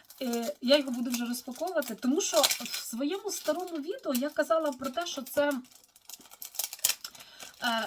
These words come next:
унісекс, трішечки в чоловічу сторону, солонуватий сандал. Але я точно знаю, що тоді, в той період, я не любила таке звучання. Я не любила, е, солоні сандали, але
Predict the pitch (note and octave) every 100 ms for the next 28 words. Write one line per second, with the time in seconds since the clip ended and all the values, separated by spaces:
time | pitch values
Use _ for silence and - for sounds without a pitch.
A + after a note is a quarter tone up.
0 | - D4+ C#4+ C4+ B3+ D#4+ - - D4+ D4+
1 | B3 - B3 - - C#4 C4+ C4 C4 B3+
2 | B3 - - B3+ D4+ F4+ E4+ D#4+ C#4+ C#4+
3 | C4 C4+ C4+ B3 C#4 D4+ C#4+ - D4 C4+
4 | G#3+ G#3 A3+ B3+ D4 D4+ D4+ C#4 C#4 C#4
5 | F#4 E4+ C4+ - B3 A3 D#4+ - B3 G#3+
6 | A#3+ G#3+ G3 G3+ B3 B3+ C4 C#4 A#3 B3
7 | G#3 G3+ - A3+ G3+ A3+ - D4 A#3 F3+
8 | F3 - - - - - - - B3 D4
9 | D4+ C#4 C4 F#4 E4 C4+ B3 - - -
10 | - - - - - - - - - -
11 | - - - G3+ F#3+ - B3+ B3+ C#4 B3
12 | A#3+ A#3 A#3 A#3+ D#4+ F#4+ E4 B3 - -
13 | - G3+ A#3+ C#4 C#4+